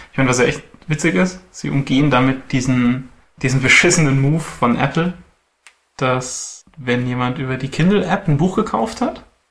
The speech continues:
dann hat Apple dreißig Prozent davon gekriegt, oder wie war das?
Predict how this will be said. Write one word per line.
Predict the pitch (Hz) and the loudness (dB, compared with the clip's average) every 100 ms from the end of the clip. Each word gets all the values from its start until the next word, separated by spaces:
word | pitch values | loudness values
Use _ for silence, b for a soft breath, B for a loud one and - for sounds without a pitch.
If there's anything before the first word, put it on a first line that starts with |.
| _ | _
dann | 147 139 | -4 0
hat | 143 151 - | 0 0 -6
Apple | 156 147 233 240 | -8 -2 0 0
dreißig | - 175 185 | 0 0 0
Prozent | 156 170 | -2 0
davon | 185 196 | 0 2
gekriegt, | 160 - 254 - | 2 0 -2 -2
oder | 160 151 | 0 0
wie | 160 | 0
war | 214 | -2
das? | 320 | -4